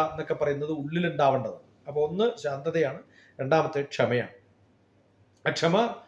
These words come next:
ആരോടും ദേഷ്യപ്പെടില്ല, ശാന്തം എന്ന് പറഞ്ഞാൽ ആരോടും, ആ, നമ്മൾ വഴക്ക് പറയില്ല എന്നൊന്നുമല്ല. സ്വാഭാവികമായിട്ട്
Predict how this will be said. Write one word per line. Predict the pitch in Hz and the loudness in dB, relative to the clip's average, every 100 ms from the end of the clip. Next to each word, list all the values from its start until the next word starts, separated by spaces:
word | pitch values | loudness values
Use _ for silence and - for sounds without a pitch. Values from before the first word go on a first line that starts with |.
| _ _ - _ _ _ - | _ _ -20 _ _ _ 4
ആരോടും | 165 202 214 190 | 8 8 10 8
ദേഷ്യപ്പെടില്ല, | 202 180 185 185 180 175 - - - | 8 4 2 6 6 4 -6 -2 2
ശാന്തം | 151 165 190 | 2 4 2
എന്ന് | 185 | 2
പറഞ്ഞാൽ | 175 180 | 2 4
ആരോടും, | 165 170 175 - 151 | 4 4 0 -2 -10
ആ, | - - - 160 | -12 -18 -6 -4
നമ്മൾ | 160 151 | 2 6
വഴക്ക് | 147 147 175 | 6 6 4
പറയില്ല | 170 160 | 4 4
എന്നൊന്നുമല്ല. | 156 156 113 - - - 110 - | 2 2 -2 -4 -18 -20 -20 -10
സ്വാഭാവികമായിട്ട് | - 127 131 160 160 175 180 170 165 233 | -4 -2 2 2 2 0 0 0 0 -2